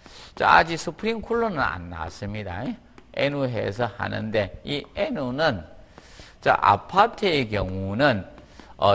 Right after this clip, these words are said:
열 개 이상씩 열 개로 보면 된다. 그런데 이거는 가장 많이 설치된 세대를 기준 잡는 거예요. 그럼 우리는 적은 평형밖에 없기 때문에 여덟 개다. 그럼 여덟 개가 되는 거예요.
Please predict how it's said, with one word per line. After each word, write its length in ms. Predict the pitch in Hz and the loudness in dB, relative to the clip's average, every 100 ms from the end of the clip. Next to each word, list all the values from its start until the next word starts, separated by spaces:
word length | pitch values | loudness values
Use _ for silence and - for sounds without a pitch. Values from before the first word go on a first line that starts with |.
| 98 | 6
열 220 | 110 127 | 4 4
개 220 | 123 - | 2 0
이상씩 840 | - - 196 180 170 151 131 104 98 | 0 0 -4 -2 -2 -2 -4 -2 -2
열 260 | 95 90 | 0 -2
개로 400 | - 117 110 90 | -2 0 0 -2
보면 540 | - 92 90 85 82 82 | -2 -4 -4 -6 -8 -6
된다. 760 | 87 87 82 76 82 127 151 - - - - - | -4 -4 -4 -2 2 2 2 -10 -18 -18 -8 2
그런데 600 | 143 139 147 135 - - | 2 6 6 6 4 -2
이거는 300 | 143 151 139 | 0 0 0
가장 520 | - 170 175 190 190 - | 4 4 6 4 2 -4
많이 560 | 107 98 123 143 185 | -2 2 2 2 0
설치된 720 | 180 - 131 - 113 123 143 | 0 0 -2 -2 -2 0 -2
세대를 580 | 147 - 139 131 123 110 | -2 -4 -2 0 2 0
기준 400 | - 95 95 101 | -2 -6 -4 -6
잡는 520 | 101 82 87 101 104 | -6 -8 -6 -6 -4
거예요. 440 | 85 78 82 117 180 - - - - | -4 -4 0 0 -2 -8 -18 -20 0
그럼 240 | 131 123 | 2 4
우리는 400 | 131 151 185 147 113 | 2 2 2 0 2
적은 360 | 160 175 214 | 4 6 4
평형밖에 800 | 180 175 135 110 104 110 98 - | 0 -4 -2 -2 -2 -2 0 0
없기 380 | 95 85 - 90 | 0 0 -4 -2
때문에 240 | 98 92 | -2 2
여덟 340 | 117 165 151 117 | 4 6 4 2
개다. 300 | 104 82 85 | -2 0 -2
그럼 300 | - 127 107 | -2 0 2
여덟 260 | 139 175 139 | 4 4 2
개가 340 | 107 95 92 | -4 -4 -6
되는 380 | 85 85 101 98 | -6 -6 -6 -4
거예요. 260 | 87 73 | -4 -6